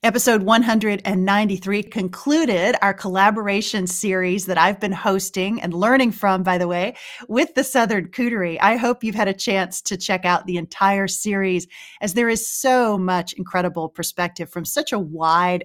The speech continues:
array of female founders and entrepreneurs. And as an aside, even if entrepreneurship isn't your path, the challenges these women have faced and overcome and how they've built their businesses while also managing their lives, I think provides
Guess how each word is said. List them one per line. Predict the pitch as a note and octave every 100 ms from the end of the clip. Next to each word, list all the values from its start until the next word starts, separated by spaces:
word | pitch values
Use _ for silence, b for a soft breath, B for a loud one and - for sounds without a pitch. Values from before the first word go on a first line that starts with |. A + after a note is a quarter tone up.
| -
array | D#3 E3 E3+ E3 E3 D#3+ -
of | F3 E3+ D#3+
female | - F#3 F3+ E3+
founders | D#3+ E3+ E3+ E3+ D#3 -
and | E3+
entrepreneurs. | D#3+ - G3 D4 A#3 - - B B B B -
And | A#3
as | - D#4
an | D4
aside, | C4+ - D#4+ D4 A#3+
even | C4 D4+
if | D4
entrepreneurship | C4 C4 C4 - G#3+ A#3 A#3+ - F#3+ -
isn't | A3+ G#3 -
your | G3 E4+ G4+
path, | - C3+ - - b b b b
the | G3+ B3+
challenges | - F4 G#4+ F#4 C#4 A3+ F3+
these | E3+ A3 B3+ A3
women | G3+ G3+ G3
have | G3+ G#3
faced | - F#3+ F#3 -
and | F#3+
overcome | F3 D#3+ E3+ - D4+ D4 C#4 A#3+ -
and | D#3+
how | - A3+ C4
they've | C4 G#3+ E3+
built | G3+ F3+
their | F3+ E3
businesses | F3+ A#3+ C4 C4 A#3+ G3+ -
while | F#3 F3+
also | G#3 B3 B3
managing | G3 F#3 F#3+ A3 G#3 F3+
their | E3+ E3
lives, | G#3 D#4+ C#4 F#3+ F3+ B B B
I | - F4
think | - D4 _
provides | B3 G3 G3 F#3 F3+